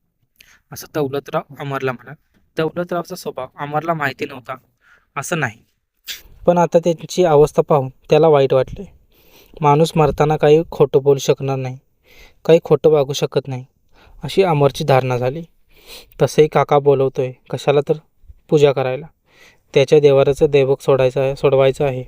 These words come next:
पुण्याचंच काम आहे. आल्यावर घडलेली सगळी घटना अमरने बापूसाहेबाला सांगितली. बापूंनी पण त्याला विरोध केला नाही. दौलत खरोखर आता बदलला आहे आणि त्याचं काही खरं नाही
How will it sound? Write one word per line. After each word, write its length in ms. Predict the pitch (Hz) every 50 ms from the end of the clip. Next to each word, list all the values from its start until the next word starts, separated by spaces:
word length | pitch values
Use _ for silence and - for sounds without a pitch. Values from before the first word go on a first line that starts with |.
| - _ _ _ _ _ _ _ _ _ _ _ _ _ _ - - - _ _
पुण्याचंच 420 | - 156 143 143 147 - 170 160 -
काम 240 | - 147 135 131
आहे. 180 | 127 123 131 135 - - - - - _ _ _ _ _ _ _ _ _ _ _ _ _ _ _ _ _
आल्यावर 380 | - 143 139 139 143 147 156 156
घडलेली 400 | 147 151 143 139 143 143 147 147
सगळी 320 | - - 147 135 143 147
घटना 360 | 143 143 139 - - 143 131 139 - _ _ _ _ _ _ -
अमरने 360 | 151 143 143 151 156 156 165
बापूसाहेबाला 600 | 156 151 139 - - 143 - 151 135 131 139 139 143
सांगितली. 460 | - 135 120 120 - - - - _ _ _ _ _ - - - - - - - - - - -
बापूंनी 420 | 147 147 139 139 - 160 160 165
पण 180 | 160 160 180 180 -
त्याला 180 | 165 143 147
विरोध 300 | 147 143 143 139 135 135 -
केला 180 | - 135 131 127
नाही. 260 | 127 123 110 127 160 - _ _ _ _ - - _ _ - - _ _ _ -
दौलत 420 | 147 151 147 143 143 160 - -
खरोखर 340 | - - 151 151 - - 156
आता 200 | 151 143 - 151
बदलला 420 | 139 143 139 135 139 135 135 147
आहे 260 | 143 139 127 127 135 135 - - _ _ _ _ _ _ _ _ _ -
आणि 160 | 151 147 151 156 -
त्याचं 180 | 165 151 - - _
काही 300 | - 160 151 147 156 165 - _ _ _ _ _ _ _ -
खरं 240 | - 151 143 156 147
नाही 240 | 135 127 127 147